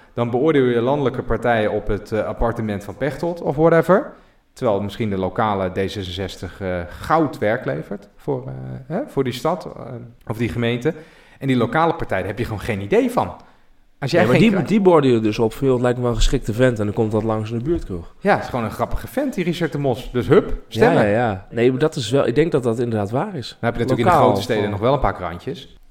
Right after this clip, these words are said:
Speaker 2: Ja.
Speaker 1: Eh, maar goed, in, in een gemeente met vijftigduizend inwoners heb
Speaker 2: Nou
Speaker 1: je,
Speaker 2: ja, dat
Speaker 1: heb je
Speaker 2: Jos
Speaker 1: nog
Speaker 2: van
Speaker 1: één
Speaker 2: Rij,
Speaker 1: klein
Speaker 2: eh,
Speaker 1: krantje,
Speaker 2: Jos van
Speaker 1: denk
Speaker 2: Rij
Speaker 1: ik.
Speaker 2: heel lang zo populair is, eh, geworden, geweest en nog steeds populair is, is gewoon dat iedereen hem kent. Prima.
Speaker 1: Ja.
Speaker 2: Toch? Dat is, dat zijn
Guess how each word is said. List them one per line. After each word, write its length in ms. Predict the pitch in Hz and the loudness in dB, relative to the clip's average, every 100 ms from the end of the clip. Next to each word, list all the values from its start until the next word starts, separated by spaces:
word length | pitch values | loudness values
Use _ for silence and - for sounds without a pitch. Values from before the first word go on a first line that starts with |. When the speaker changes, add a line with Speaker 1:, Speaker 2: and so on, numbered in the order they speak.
| 131 | -4
Speaker 2:
Ja. 160 | 131 | -2
Speaker 1:
Eh, 120 | 87 87 | -4 -6
maar 120 | 95 | -8
goed, 220 | 123 117 | -8 -8
in, 320 | 113 101 101 - _ - | -8 -8 -10 -16 _ -14
in 160 | 110 | -10
een 80 | 98 | -8
gemeente 400 | - 98 95 92 | -6 -4 -4 -6
met 180 | 92 90 | -8 -6
vijftigduizend 560 | 107 95 - 92 - | -6 -6 -6 -8 -6
inwoners 440 | 151 139 90 90 - | -6 -6 -6 -8 -8
heb 100 | 101 | -8
Speaker 2:
Nou 120 | 82 | -2
Speaker 1:
je, 60 | 90 | -2
Speaker 2:
ja, 100 | 92 | 0
dat 100 | 92 | 0
Speaker 1:
heb 80 | 98 | 0
je 60 | |
Speaker 2:
Jos 100 | 101 | 0
Speaker 1:
nog 100 | 110 | 0
Speaker 2:
van 100 | 95 | 0
Speaker 1:
één 120 | 92 | 4
Speaker 2:
Rij, 140 | 107 104 | 6 6
Speaker 1:
klein 200 | 98 92 | 4 2
Speaker 2:
eh, 60 | |
Speaker 1:
krantje, 200 | 90 - | 2 2
Speaker 2:
Jos 100 | - | 0
van 80 | 147 | 0
Speaker 1:
denk 100 | 107 113 | 2 4
Speaker 2:
Rij 80 | 120 | 6
Speaker 1:
ik. 40 | |
Speaker 2:
heel 140 | 107 | 6
lang 160 | 101 95 | 2 0
zo 80 | 92 | -2
populair 480 | 101 90 87 - - | -6 -4 -6 -6 -8
is, 260 | 82 - | -10 -10
eh, 40 | - - - 104 | -10 -10 -12 -12
geworden, 600 | - 98 92 90 80 - | -10 -6 -4 -4 -8 -12
geweest 420 | - 92 67 - | -10 -6 -6 -6
en 80 | - | -10
nog 80 | 90 | -8
steeds 180 | 92 82 | -8 -6
populair 480 | 85 85 71 101 | -6 -4 -4 -2
is, 160 | 104 - | -4 -6
is 80 | - | -14
gewoon 220 | 73 69 | -14 -12
dat 80 | 90 | -12
iedereen 220 | 98 95 | -10 -8
hem 100 | 104 | -6
kent. 340 | 127 110 95 _ _ _ | -4 -4 -6 _ _ _
Prima. 440 | - 107 101 78 - _ - | -6 -4 -4 -8 -12 _ -2
Speaker 1:
Ja. 320 | 131 - - _ _ | -2 -2 -8 _ _
Speaker 2:
Toch? 180 | 165 | -6
Dat 160 | 147 101 | -4 -6
is, 160 | 101 110 | -8 -8
dat 240 | 107 - | -10 -6
zijn 320 | 107 98 101 | -2 -2 -4